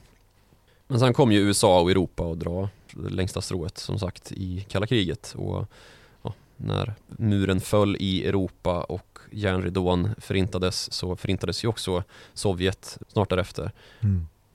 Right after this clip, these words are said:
Speaker 1: Och därefter så har det liksom inte funnits den här antagonismen mellan frihandelsblocket, om vi ska kalla oss det, och, eh,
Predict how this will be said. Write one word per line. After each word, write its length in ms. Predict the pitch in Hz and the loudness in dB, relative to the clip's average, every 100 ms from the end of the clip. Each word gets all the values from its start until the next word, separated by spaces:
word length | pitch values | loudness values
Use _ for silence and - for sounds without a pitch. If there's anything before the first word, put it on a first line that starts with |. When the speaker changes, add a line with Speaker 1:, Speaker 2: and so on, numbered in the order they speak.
| _ - | _ 2
Speaker 1:
Och 100 | 143 | 6
därefter 340 | 143 143 107 | 8 6 4
så 100 | 113 | 4
har 60 | 107 | 6
det 80 | |
liksom 200 | 120 135 | 6 6
inte 140 | 147 - | 4 4
funnits 300 | - 131 104 | 4 6 6
den 120 | 175 | 6
här 60 | 117 | 6
antagonismen 760 | 113 104 107 107 - 107 135 | 4 4 4 4 2 4 6
mellan 240 | 139 110 | 6 4
frihandelsblocket, 1500 | 101 113 104 104 95 90 101 101 98 - - 117 127 _ - - | 2 4 4 4 2 0 -2 2 2 -2 0 2 2 _ -12 -6
om 100 | 110 | -4
vi 60 | 107 | -4
ska 100 | - | 0
kalla 180 | 113 | 2
oss 80 | 107 | 2
det, 240 | - 101 98 | 2 4 4
och, 480 | 95 98 _ - | 2 -2 _ -10
eh, 100 | 127 | -8